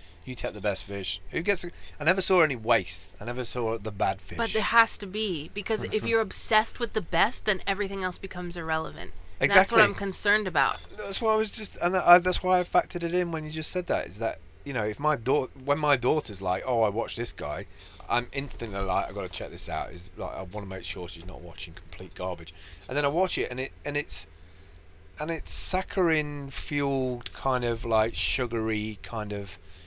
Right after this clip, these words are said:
Speaker 1: you know, discussion chat. It's just like having a, a best friend or, you know, a secondary cousin or whatever. Like, why? But then, I don't know, but I just,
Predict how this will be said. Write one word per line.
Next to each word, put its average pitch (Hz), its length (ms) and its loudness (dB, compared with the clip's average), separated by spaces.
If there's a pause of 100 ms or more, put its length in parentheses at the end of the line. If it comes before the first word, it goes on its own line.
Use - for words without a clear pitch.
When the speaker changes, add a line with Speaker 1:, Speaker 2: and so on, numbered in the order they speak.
(140)
Speaker 1:
you 123 60 -6
know, 104 120 -4 (100)
discussion 110 640 0
chat. - 320 4
It's - 80 -8
just - 220 -6
like 135 200 2
having 110 220 0
a, 95 200 -6 (320)
a 110 80 -4
best 123 260 0
friend 104 400 -4
or, 95 360 -2
you 113 100 -6
know, 78 120 -10
a 80 80 -10
secondary 98 680 -4
cousin 98 400 -8
or 92 140 -10
whatever. 87 500 -4 (1400)
Like, - 200 -12 (800)
why? 101 560 2 (1000)
But 127 120 -2
then, 127 380 6 (120)
I 180 100 -6
don't - 120 -2
know, 247 180 -2
but - 160 -4
I 175 80 0
just, - 260 -6